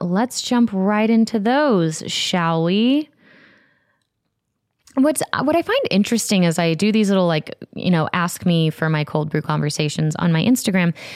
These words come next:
And it's weird. When I do these, the theme of the questions always really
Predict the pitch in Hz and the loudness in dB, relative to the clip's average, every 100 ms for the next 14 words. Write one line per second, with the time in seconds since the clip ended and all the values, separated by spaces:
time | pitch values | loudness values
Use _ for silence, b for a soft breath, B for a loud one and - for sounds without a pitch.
0 | B B B - 214 208 208 214 - - | B B B -2 2 4 4 4 2 -8
1 | _ _ _ _ _ _ _ _ _ _ | _ _ _ _ _ _ _ _ _ _
2 | 226 233 - 220 311 302 185 - - - | -2 -2 -2 2 2 2 0 -4 -12 -4
3 | 202 233 233 240 294 254 208 196 - B | 2 4 4 4 2 2 2 0 -6 B
4 | B B _ _ _ _ _ _ _ _ | B B _ _ _ _ _ _ _ _
5 | 240 - 247 277 320 302 208 190 - 180 | -4 -2 2 4 4 4 2 0 -2 -2
6 | 175 - 294 311 311 - 226 247 269 220 | -2 -2 0 0 0 0 2 4 2 0
7 | - 208 220 202 | 0 2 2 0